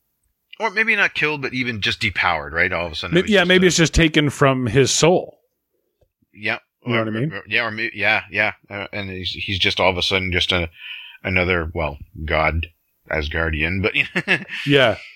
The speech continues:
Speaker 1: No, but I could see, I could see Idris Elba kind of like, "Yeah, I, I'm good."
Speaker 2: Okay.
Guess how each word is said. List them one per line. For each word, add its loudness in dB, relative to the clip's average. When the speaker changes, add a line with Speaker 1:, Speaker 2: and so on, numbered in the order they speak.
Speaker 1:
No, -4
but 0
I 2
could 0
see, -4
I -2
could -2
see -2
Idris -4
Elba 0
kind -8
of -8
like, -6
"Yeah, 2
I, 0
I'm -6
good." -6
Speaker 2:
Okay. 2